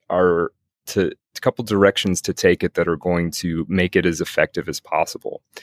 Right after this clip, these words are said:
So one thing you can do, and this is maybe better for a person giving themselves a reading, is, and I'll, I'll start simple and then go to complex.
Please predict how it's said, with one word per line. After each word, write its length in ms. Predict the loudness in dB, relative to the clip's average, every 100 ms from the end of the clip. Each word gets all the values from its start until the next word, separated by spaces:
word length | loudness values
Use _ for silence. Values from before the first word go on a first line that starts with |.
| _ _ _ _
So 280 | -2 0 0 -4
one 400 | -2 2 4 4
thing 260 | 4 4
you 140 | 2 0
can 260 | -2 -2
do, 480 | 0 2 2 0 -2 -4 _ -4
and 100 | -2
this 160 | 0
is 120 | 0
maybe 260 | 4 4 2
better 340 | 2 4 4
for 200 | 2 0
a 40 | -4
person 440 | -2 -4 -2 -2
giving 300 | -2 -2 -4
themselves 640 | -6 -8 -2 2 2 0 -2
a 80 |
reading, 460 | 0 0 0 -2 -4 -10 -20 _ _ _ 0
is, 420 | 2 2 -2 -8 _
and 180 | 0 2
I'll, 160 | 2 2
I'll 60 | 2
start 220 | 2 2
simple 380 | 2 0 0 2
and 100 | 4
then 100 | 4
go 120 | 4 2
to 60 |
complex. 600 | 0 -4 -4 -8 -6 -10